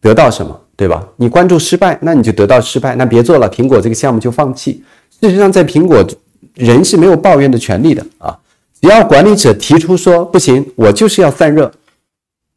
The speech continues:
你没有什么 <laughs> 权利可以争。我，我现在要的结果是如何实现这个散热？我现在要的结果是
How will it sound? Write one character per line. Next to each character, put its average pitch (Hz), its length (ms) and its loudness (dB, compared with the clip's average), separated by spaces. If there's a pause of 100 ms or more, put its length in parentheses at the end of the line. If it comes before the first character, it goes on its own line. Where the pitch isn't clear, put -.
(180)
你 123 160 4
没 131 160 4
有 202 120 4
什 180 100 -2
么 131 100 4 (340)
<laughs> - 280 -18
权 131 260 2
利 160 120 4
可 143 100 0
以 127 100 2
争。 139 220 -2
我， 131 280 2 (260)
我 151 120 2
现 226 240 2
在 220 60 4
要 226 160 4
的 160 80 2
结 156 240 2
果 151 160 2
是 151 240 2
如 170 300 2
何 196 200 0
实 156 440 0
现 190 280 -2
这 139 120 0
个 120 80 0
散 120 220 -2
热？ 113 200 -2 (260)
我 143 80 0
现 220 160 0
在 208 80 4
要 214 160 4
的 151 80 2
结 143 220 0
果 110 180 0
是 - 280 -4